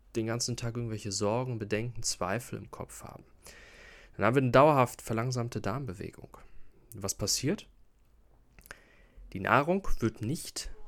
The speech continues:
schnell genug verdaut. Das heißt, sie bleibt im Darm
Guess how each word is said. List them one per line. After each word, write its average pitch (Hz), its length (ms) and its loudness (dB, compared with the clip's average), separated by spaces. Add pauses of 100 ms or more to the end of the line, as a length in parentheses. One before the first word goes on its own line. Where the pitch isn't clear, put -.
(440)
schnell 113 400 0
genug 123 320 -4
verdaut. - 600 -6
Das - 220 0
heißt, 110 400 2
sie 110 100 -8
bleibt 92 680 2
im 131 300 -6
Darm 110 480 2